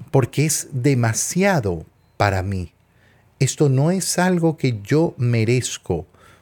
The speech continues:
no es algo que yo debo recibir. A veces nos decimos, "No, pero si yo viera a Dios".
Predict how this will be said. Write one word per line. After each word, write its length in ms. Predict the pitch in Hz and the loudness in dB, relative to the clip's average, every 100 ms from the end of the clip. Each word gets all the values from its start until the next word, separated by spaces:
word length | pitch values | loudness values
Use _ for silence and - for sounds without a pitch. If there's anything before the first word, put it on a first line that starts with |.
| _ | _
no 200 | 113 127 | 0 2
es 200 | 156 - | 2 2
algo 380 | 151 160 151 147 | 2 2 2 -2
que 220 | - 110 | -2 -4
yo 320 | 98 147 170 - - - - | 0 0 0 -4 -16 -14 0
debo 360 | 151 170 147 | 2 2 2
recibir. 800 | 131 113 107 - 104 107 120 85 - _ _ - _ - - | 2 0 -2 -2 -2 0 0 -2 -12 _ _ -20 _ -12 0
A 80 | |
veces 480 | 143 151 165 156 - | 2 2 2 0 -2
nos 360 | 131 117 113 - | -2 0 0 -2
decimos, 500 | 113 156 151 - - | -2 0 0 0 -2
"No, 200 | 160 147 | -2 0
pero 140 | 131 | -2
si 160 | 123 139 | -2 -2
yo 160 | 131 | 0
viera 460 | 147 160 170 147 127 | 2 2 4 4 4
a 60 | 113 | 4
Dios". 420 | 139 147 - | 4 2 0